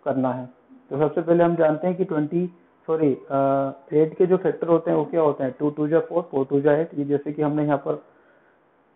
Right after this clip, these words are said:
टू की टेबल में एट कितनी बार आता है, फ़ोर टाइम, टू की टेबल में फ़ोर कितनी बार आता है, टू टाइम, टू की टेबल में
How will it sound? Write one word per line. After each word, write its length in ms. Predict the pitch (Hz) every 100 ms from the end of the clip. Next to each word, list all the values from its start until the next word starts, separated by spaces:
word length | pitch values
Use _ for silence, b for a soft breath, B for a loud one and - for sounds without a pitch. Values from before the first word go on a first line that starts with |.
| _ -
टू 140 | 147
की 120 | 151
टेबल 240 | 165 165 165
में 180 | 160 165
एट 120 | 165
कितनी 220 | 170 170
बार 160 | 165 165
आता 200 | 170 170
है, 60 |
फ़ोर 260 | 165 170 170
टाइम, 160 | 160 151 - _ b b b -
टू 120 | 151
की 60 | 160
टेबल 240 | 160 160
में 100 | 165
फ़ोर 240 | 165 160
कितनी 260 | 160 165 165
बार 120 | 160
आता 160 | 160 165
है, 80 | 160
टू 200 | 170 165
टाइम, 240 | 160 151
टू 180 | 147 160
की 100 | 165 170
टेबल 420 | 170 - 160 160
में 120 | 170